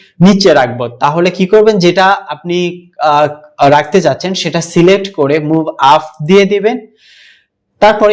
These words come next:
এটাকে আপনি চাচ্ছেন, আপনি চাচ্ছেন কোম্পানি নেমটা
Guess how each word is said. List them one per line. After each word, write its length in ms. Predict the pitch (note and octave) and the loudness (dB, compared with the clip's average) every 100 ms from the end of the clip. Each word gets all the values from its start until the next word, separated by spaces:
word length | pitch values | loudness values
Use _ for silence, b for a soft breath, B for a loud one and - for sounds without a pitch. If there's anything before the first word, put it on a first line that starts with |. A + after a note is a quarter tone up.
| F#3 | 2
এটাকে 320 | F3+ G#3 G#3 F#3+ | 0 -2 0 -2
আপনি 180 | F#3 F#3+ F#3+ | -2 -6 -4
চাচ্ছেন, 580 | F#3+ F#3+ - F#3 F#3 F#3 F#3 D3 D3 | -6 -6 -8 -2 0 0 -2 0 0
আপনি 180 | F3 F3 | 2 2
চাচ্ছেন 260 | F#3 F#3 F#3 F3+ | 2 0 -2 0
কোম্পানি 380 | D#3+ D#3 E3 E3+ E3 | 0 0 -4 -4 -4
নেমটা 320 | E3 E3 E3+ | -6 -6 -2